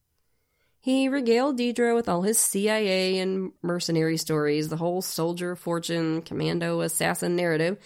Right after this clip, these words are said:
and he showed her his cache of deadly weapons. Because, of course, this asshole was full-on obsessed with weaponry. And I'm not talking about a handgun or two, okay? I'm saying this man had grenades. <laughs> Grenades. He had a fully automatic,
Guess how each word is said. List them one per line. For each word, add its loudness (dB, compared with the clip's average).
and 2
he -4
showed 0
her 0
his -2
cache -2
of -4
deadly -2
weapons. -4
Because, -2
of -10
course, 2
this 0
asshole 0
was -4
full-on 0
obsessed -2
with -8
weaponry. 0
And 0
I'm 2
not -2
talking 0
about 0
a -2
handgun 0
or 2
two, -2
okay? 2
I'm 0
saying 0
this 0
man 0
had 0
grenades. 0
<laughs> 4
Grenades. 2
He 4
had 4
a 2
fully -2
automatic, 2